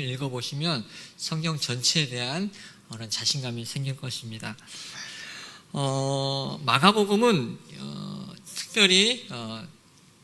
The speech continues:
짧-, 짧기 때문에 다양한 내용들이 많이 들어 있습니다. 그래서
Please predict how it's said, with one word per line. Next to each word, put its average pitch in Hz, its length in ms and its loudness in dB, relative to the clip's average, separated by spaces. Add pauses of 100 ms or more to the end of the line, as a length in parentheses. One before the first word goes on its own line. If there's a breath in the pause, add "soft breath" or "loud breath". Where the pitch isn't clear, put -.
(720)
짧-, 208 340 6
짧기 233 360 4
때문에 196 520 4
다양한 160 520 4
내용들이 143 480 4
많이 123 360 -2
들어 127 240 -2
있습니다. 107 560 -4
그래서 127 500 -6